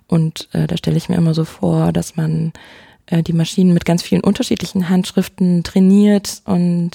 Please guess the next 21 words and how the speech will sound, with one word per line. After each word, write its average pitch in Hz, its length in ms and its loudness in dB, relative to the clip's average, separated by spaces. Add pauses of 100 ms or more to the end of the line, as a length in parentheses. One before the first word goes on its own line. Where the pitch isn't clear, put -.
(140)
irgendwann 165 920 2 (360)
man 170 360 2
erg-, - 180 -6 (100)
wirklich 170 280 -2
Ergebnisse 175 360 0
bekommt, 170 540 0 (460)
die - 40 2
fast - 220 -2
so - 80 0
gut 160 160 -2
sind, 175 200 0
wie 165 80 -4
wenn 156 120 2
man's 160 220 -2
selber 151 260 0
transkribiert. 160 880 -4
Also 170 240 -4
das 165 240 -12
ist - 120 -12
so 175 80 0
ein 165 400 0